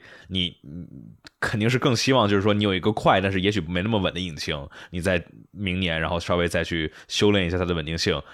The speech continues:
而不是说一个慢，但是稳-，稳定慢的引擎，然后一直卡到二零二六年，这就是没什么办法吧。Alpine 今年的动力感觉还行，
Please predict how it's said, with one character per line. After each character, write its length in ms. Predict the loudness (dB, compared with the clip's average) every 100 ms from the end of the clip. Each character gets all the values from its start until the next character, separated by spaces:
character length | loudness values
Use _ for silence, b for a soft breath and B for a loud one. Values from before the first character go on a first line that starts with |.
| B
而 140 | -2 2
不 100 | 2
是 80 | 4
说 160 | 4
一 80 | 4
个 80 | 4
慢， 340 | 2 2 0 -8 _
但 100 | -2
是 80 | 0
稳-， 140 | -2 -2
稳 140 | 0 2
定 120 | 4
慢 140 | 4
的 80 | 4
引 100 | 0
擎， 220 | -4 -4
然 100 | -2
后 60 | -2
一 80 | -2
直 80 | -4
卡 220 | -4 -2
到 80 | 0
二 100 | 2
零 100 | 2
二 80 |
六 140 | 2 0
年， 180 | -4 -6
这 140 | -4 -2
就 120 | -2
是 280 | -2 -4 -6 B B B B B
没 260 | -10 -4 -4
什 100 | -2
么 80 | -2
办 220 | 0 0
法 160 | -2 -6
吧。 160 | -8 -2
Alpine 300 | 2 2 0
今 100 | 0
年 140 | 0
的 40 | 0
动 160 | 0
力 100 | 0
感 120 | 0
觉 60 | -2
还 80 | -2
行， 480 | -2 -4 -6 -10